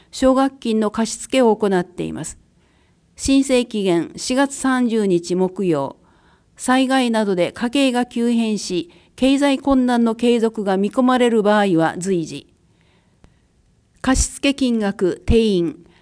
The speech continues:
学校の種類、高等学校、高等専門学校、専修学校の高等課程、月額二万円、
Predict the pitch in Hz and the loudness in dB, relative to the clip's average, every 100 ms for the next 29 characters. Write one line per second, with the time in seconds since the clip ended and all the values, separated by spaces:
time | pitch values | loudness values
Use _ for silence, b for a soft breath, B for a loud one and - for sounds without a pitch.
0 | b 196 226 - 277 262 247 - 208 170 | b -2 -2 0 0 0 0 -4 -2 0
1 | 156 - b b b _ _ _ _ _ | -2 -8 b b b _ _ _ _ _
2 | _ - 294 294 269 254 233 233 - 180 | _ 2 4 4 4 4 2 -2 -2 2
3 | 180 - - - 269 285 277 262 262 254 | 2 0 -10 -4 -2 0 0 0 0 0
4 | 240 233 220 214 214 - 185 165 - b | 0 0 -2 -4 -6 -2 0 0 -4 b
5 | b - 269 269 277 277 269 247 254 - | b -6 0 2 0 0 0 0 -2 -4
6 | 202 196 170 165 - - 269 269 269 240 | -2 0 0 0 -4 -2 0 0 2 0
7 | 233 196 175 151 - b b b b 180 | 0 -4 -2 -4 -6 b b b b 0
8 | 240 240 240 240 226 208 190 214 226 226 | 0 0 -2 -2 -2 -2 0 2 2 0
9 | 208 165 156 | 0 -2 -4